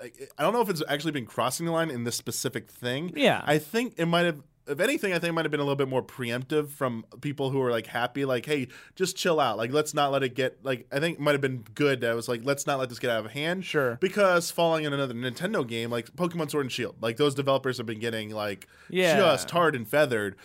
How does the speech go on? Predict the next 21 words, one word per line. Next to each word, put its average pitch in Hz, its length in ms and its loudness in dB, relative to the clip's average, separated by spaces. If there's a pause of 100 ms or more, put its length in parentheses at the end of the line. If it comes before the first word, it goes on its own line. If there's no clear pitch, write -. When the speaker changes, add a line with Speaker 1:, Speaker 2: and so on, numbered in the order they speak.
(120)
Speaker 1:
over 139 280 2
all 131 120 4
the 120 100 -4
decisions 143 440 0
they've 120 160 0
been 113 140 -6
making, 117 400 -4
culminating 165 400 0
with 143 120 -2
the 131 120 -4
D 123 140 -4
L 117 100 -2
C 277 180 -2
announcement, 131 560 0 (300)
uh, 120 240 4
Masuda 156 520 0
being, 135 320 -2
like, 127 220 0
on 147 80 2
his 131 140 0
birthday, 120 720 0